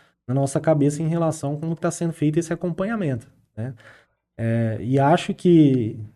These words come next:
nesse quesito de obras e tal, acho que falta um corpo mais efetivo, um, um, um, um fu-, um funcionalismo efetivo da prefeitura. Não tô falando de comissionados, técnicos comissionados,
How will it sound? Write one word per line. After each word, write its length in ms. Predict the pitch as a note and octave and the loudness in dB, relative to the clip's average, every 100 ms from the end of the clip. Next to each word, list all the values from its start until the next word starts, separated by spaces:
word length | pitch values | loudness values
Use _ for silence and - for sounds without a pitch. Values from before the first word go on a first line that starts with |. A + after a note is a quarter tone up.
| _ | _
nesse 280 | A#2 C3+ D3 | -4 -2 -2
quesito 460 | C#3+ C3+ A#2+ B2 B2 | -2 -2 0 -2 -2
de 140 | A2+ | -4
obras 560 | G2+ A2+ C3+ A#2+ A2 A2 | -4 -2 -2 -2 -4 -6
e 60 | A2 | -8
tal, 280 | A#2 D#3+ | -6 -4
acho 220 | D3 C#3 - | -4 -6 -8
que 100 | E3 - _ | -10 -12 _
falta 300 | D3 F3+ G3 | -2 0 0
um 100 | E3+ | 0
corpo 380 | - D#3+ D#3+ C#3 | 6 6 6 0
mais 240 | C3+ C3 | -2 -2
efetivo, 640 | B2 B2+ A2+ - D3+ F#3 B2+ | -4 -6 -6 2 4 4 2
um, 60 | |
um, 480 | A#2+ A2 A2+ A2 A2 | -4 -6 -10 -10 -10
um, 140 | A2 A2 G#2+ - - _ _ | -10 -10 -12 -18 -20 _ _
um 40 | A#2+ | -10
fu-, 180 | A2 B2+ | -8 -8
um 180 | B2 A2+ | -6 -6
funcionalismo 840 | - C3 C#3 B2+ B2 B2 A#2 A#2+ | -4 -6 -4 -4 -2 -2 -2 0
efetivo 600 | D#3 E3+ D3+ - D3+ D#3+ | 0 0 -2 2 2 4
da 80 | B2 | 2
prefeitura. 560 | A2+ A#2 A2+ A2+ E3 D3 | -4 -6 -8 -2 2 2
Não 160 | C3 | 0
tô 100 | D3+ | -4
falando 240 | E3 D3 C#3+ | -6 -4 -6
de 60 | |
comissionados, 680 | C3 C3 A#2 A2 A#2 C3 A2 | -6 -8 -8 -8 -8 -6 -8
técnicos 280 | - A#2+ A#2 | -8 -10 -10
comissionados, 580 | A#2+ A#2 A2+ B2+ C#3+ | -12 -12 -10 -8 -10